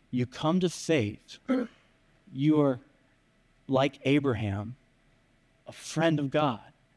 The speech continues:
counted as righteous. Before you were a-, apart, now you are in his relationship, in his family.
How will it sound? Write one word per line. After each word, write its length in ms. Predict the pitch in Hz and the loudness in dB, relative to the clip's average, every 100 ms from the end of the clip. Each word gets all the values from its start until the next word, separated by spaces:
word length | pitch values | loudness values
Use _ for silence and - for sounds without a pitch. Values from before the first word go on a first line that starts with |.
| _ _ - | _ _ -14
counted 520 | - 175 170 - 123 - | -4 0 0 2 0 0
as 180 | 127 113 | -6 -4
righteous. 880 | 117 135 147 139 - - - - - _ _ _ _ _ _ _ _ _ _ _ - | -2 2 2 2 -4 -6 -12 -16 -20 _ _ _ _ _ _ _ _ _ _ _ -6
Before 480 | 135 143 - 190 185 | -2 -2 2 4 4
you 220 | 170 160 | 2 2
were 220 | 147 143 | 2 2
a-, 140 | 135 139 - | 2 0 -4
apart, 580 | 127 - 156 139 107 - | -8 -2 2 2 2 -4
now 360 | 127 147 165 | -4 -2 -2
you 300 | 160 160 151 | 0 2 2
are 180 | 147 127 - _ | 2 0 -8 _
in 520 | - 160 156 151 143 - _ _ _ _ _ | -4 0 2 2 0 -4 _ _ _ _ _
his 280 | 135 117 - | 0 0 0
relationship, 600 | 135 131 123 - 110 - - | 2 2 0 -2 -6 -6 -2
in 160 | 151 | 0
his 200 | 143 135 | 0 -2
family. 680 | - - 139 135 117 92 - | -6 -2 2 2 0 -4 -12